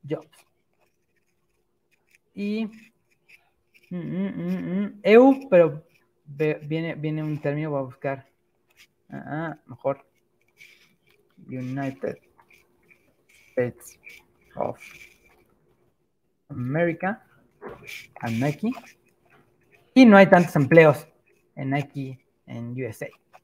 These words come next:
¿no? Voy a buscar, voy a buscar otra vez términos. Nike and Talent, que es lo que yo sé hacer.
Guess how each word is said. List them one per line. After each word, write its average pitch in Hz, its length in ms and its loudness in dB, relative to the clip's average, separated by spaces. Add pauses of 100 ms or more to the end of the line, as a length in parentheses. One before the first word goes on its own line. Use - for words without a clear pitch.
¿no? 165 160 -8 (920)
Voy 135 80 -12
a - 20 -4
buscar, 135 480 -6 (580)
voy 208 80 -8
a - 0 -
buscar 180 420 0 (1300)
otra 123 260 -2
vez 120 160 -8
términos. 180 520 2 (600)
Nike 156 560 -4 (440)
and 143 300 -2 (760)
Talent, 196 420 2
que 143 140 2
es 143 60 0
lo 143 100 -4
que 127 120 -12
yo 127 120 -8
sé 127 100 -16
hacer. 190 300 -4